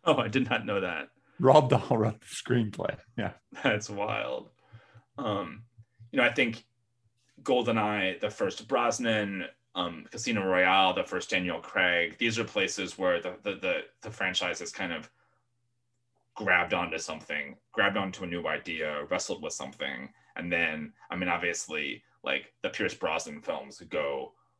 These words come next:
Speaker 1: way into camp really, really fast, and you end up at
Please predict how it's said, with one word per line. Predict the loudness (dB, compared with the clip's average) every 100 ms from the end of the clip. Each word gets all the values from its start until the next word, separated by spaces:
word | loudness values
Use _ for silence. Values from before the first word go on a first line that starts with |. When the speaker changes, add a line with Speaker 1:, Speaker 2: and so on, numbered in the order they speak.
| _ _ _ _ _ _ _
Speaker 1:
way | -4 4 6 8 6
into | 4 0 -6
camp | -2 2 2 0 -8 -14
really, | -2 -2 0
really | -4 -4 -6
fast, | -4 -2 0 0 -2 -8 -10
and | -10
you | -6
end | -6 -4
up | -4
at | -4